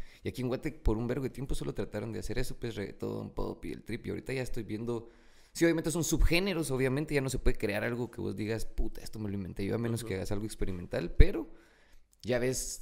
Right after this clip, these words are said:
Speaker 1: cosas bien locas, pues ya ves mezclas de género. Mira, Adriana, por ejemplo,
Speaker 2: Ujú.
Speaker 1: ella tira mezcla de toda mierda, o sea,
Speaker 2: Sí, a ver.
Speaker 1: eh, hay un montón de productores bien talegas, por ejemplo, Milo mezcla también de toda mierda y es bien fino, es una súper talega, o sea, como que ahorita ya hay mezclas bien locas de sonidos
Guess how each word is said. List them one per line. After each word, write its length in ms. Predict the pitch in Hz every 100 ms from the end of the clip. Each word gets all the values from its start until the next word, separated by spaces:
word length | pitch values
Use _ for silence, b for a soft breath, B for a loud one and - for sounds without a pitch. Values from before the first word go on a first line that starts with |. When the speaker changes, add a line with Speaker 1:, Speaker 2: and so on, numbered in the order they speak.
| -
Speaker 1:
cosas 300 | 117 113 113
bien 160 | 117
locas, 240 | 147 190 -
pues 140 | 151
ya 100 | 123
ves 120 | 120 113
mezclas 400 | 127 - 127 110
de 80 |
género. 340 | - 107 113 90
Mira, 200 | 98 101
Adriana, 400 | 110 120 175 175
por 100 | -
ejemplo, 340 | 98 151 165
Speaker 2:
Ujú. 20 | 170
Speaker 1:
ella 200 | 139 -
tira 540 | 117 117 101 95 - b b b b - -
mezcla 360 | 120 147 165 160
de 80 |
toda 220 | 156 143 113
mierda, 400 | 143 123 95 76 50
o 80 |
sea, 300 | - 98 92
Speaker 2:
Sí, 40 | 92
a 20 | 95
ver. 140 | 101 B B -
Speaker 1:
eh, 680 | 104 107 107 101 87 - -
hay 100 | 117
un 60 | 127
montón 220 | 135 127
de 80 | 127
productores 400 | 127 104 117 127
bien 140 | 131 131
talegas, 320 | 101 143 147
por 100 | -
ejemplo, 220 | - 110
Milo 260 | 110 160 160
mezcla 280 | 135 - 135
también 260 | 104 110
de 60 | 107
toda 180 | 120 107
mierda 520 | 120 165 170 170 151 b b b -
y 60 | 110
es 80 | 104
bien 160 | 98
fino, 180 | 131 139
es 100 | -
una 120 | 120
súper 260 | 117 - 104
talega, 360 | 95 113 143 120
o 40 |
sea, 260 | - 101 -
como 140 | 123
que 40 | 123
ahorita 180 | 123 165
ya 60 |
hay 60 | 160
mezclas 380 | 156 170 170 147
bien 200 | 147 147
locas 260 | 170 180 165
de 80 | 151
sonidos 600 | 117 113 190 196 196